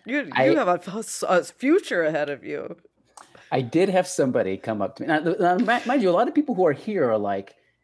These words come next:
Speaker 2: you know, they're just not, they're not necessarily good at being in front of people and giving speeches, but they're in a,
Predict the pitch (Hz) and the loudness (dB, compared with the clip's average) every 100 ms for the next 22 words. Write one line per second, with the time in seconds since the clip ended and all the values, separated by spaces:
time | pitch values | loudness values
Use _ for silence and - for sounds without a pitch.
0 | _ - 220 139 113 113 - 131 143 - | _ -6 -2 0 0 -2 -2 0 0 0
1 | 123 113 202 165 - - 143 135 156 165 | -4 -2 -2 -2 -4 -6 -4 -2 0 0
2 | 151 214 175 120 - _ - 113 107 98 | 2 2 4 2 -2 _ -8 -6 -4 -4
3 | 110 101 - 101 98 95 101 98 101 101 | -4 -4 -8 -8 -6 -6 -6 -6 -6 -6
4 | - 101 98 95 - 101 113 107 113 113 | -6 -8 -8 -10 -6 -4 0 2 2 2
5 | 110 | 0